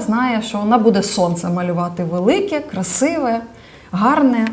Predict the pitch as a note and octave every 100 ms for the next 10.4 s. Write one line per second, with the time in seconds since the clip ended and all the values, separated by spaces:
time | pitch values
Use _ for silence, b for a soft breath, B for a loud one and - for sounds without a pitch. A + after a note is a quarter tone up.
0 | - A3+ - A3+ G#3+ G#3+ G#3 G#3 A3 G3+
1 | - F#3+ F3+ F3 F3 B B B B B
2 | B - A3 G#3+ F#3+ G#3 B3+ G3+ F#3 F3
3 | F3 F3 G3 C#4+ F4+ - G3+ G3 F#3 F3+
4 | F3+ G3 D4+ E4 F#3 - A3+ A3+ G#3+ -
5 | G3 F3 F3 - - - F3 F3 E3+ F3+
6 | - - - - - - - - - -
7 | - - - C#4 D4 E4+ - D4+ C4 A#3
8 | B B B B F#3 G#3 - G3 F#3+ F3+
9 | F3+ F3 F#3+ F3 F3+ F#3 A#3+ A#3+ E4+ F4+
10 | D4 C4 F#4+